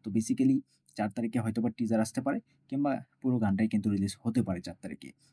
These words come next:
Maybe চার তারিখে না হলে পাঁচ তারিখে গানটা রিলিজ করবে, এটা কনফার্ম থাকতে পারেন। এবং সকাল এগারোটার সময় কিন্তু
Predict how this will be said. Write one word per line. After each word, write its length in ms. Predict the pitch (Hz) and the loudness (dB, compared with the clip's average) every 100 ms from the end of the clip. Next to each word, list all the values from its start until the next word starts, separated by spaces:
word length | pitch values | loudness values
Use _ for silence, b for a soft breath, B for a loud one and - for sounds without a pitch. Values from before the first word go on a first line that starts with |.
| b | b
Maybe 200 | 131 131 | 2 4
চার 140 | 127 113 | 2 0
তারিখে 220 | 127 120 | -2 0
না 120 | 131 127 | 4 6
হলে 180 | 139 | 4
পাঁচ 200 | 147 113 | 4 0
তারিখে 280 | - 113 120 | 2 0 2
গানটা 220 | 113 101 | 2 2
রিলিজ 280 | 101 101 107 | 2 -2 -4
করবে, 260 | - 143 180 | -4 -2 -2
এটা 180 | 123 123 | -2 -4
কনফার্ম 340 | 120 107 113 113 | 2 2 2 -2
থাকতে 260 | 117 - | -4 -6
পারেন। 220 | 127 180 220 | -2 0 0
এবং 200 | 107 110 | 2 4
সকাল 280 | 110 110 110 - | 2 0 -4 -2
এগারোটার 360 | - 117 110 - | 0 0 0 -4
সময় 260 | - 117 107 | 2 4 4
কিন্তু 300 | 98 95 | 2 -2